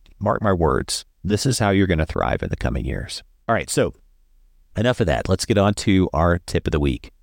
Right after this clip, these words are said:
Now, the tip of the week today is really just talking about the five core essential disciplines in the Small Dojo Big Profit system. And those disciplines are pretty simple, and they revolve around five core Small Dojo Big Profit skills.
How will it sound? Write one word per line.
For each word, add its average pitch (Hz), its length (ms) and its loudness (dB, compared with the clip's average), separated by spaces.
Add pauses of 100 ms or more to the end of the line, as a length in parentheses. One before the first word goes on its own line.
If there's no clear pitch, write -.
(440)
Now, 110 200 2
the 110 120 -2
tip - 180 -2
of - 40 0
the 147 60 2
week 135 200 2
today 98 260 2
is 87 160 2
really 98 320 2
just 85 240 -2
talking 87 340 0
about 82 260 2
the - 60 -2
five 113 680 -2
core 107 500 2
essential 87 720 0 (420)
disciplines 101 720 0
in 82 80 0
the 85 60 2
Small 78 260 0
Dojo 82 200 2
Big 73 200 0
Profit - 340 -4
system. - 420 -2 (520)
And 113 80 2
those 139 140 2
disciplines 120 420 0
are 110 40 -2
pretty 104 200 0
simple, 92 400 2
and 90 100 4
they 85 240 4
revolve 92 380 2
around 92 320 2
five 80 400 -2
core 87 480 2
Small - 280 -2
Dojo 85 240 0
Big - 140 -4
Profit - 380 -4
skills. 73 640 0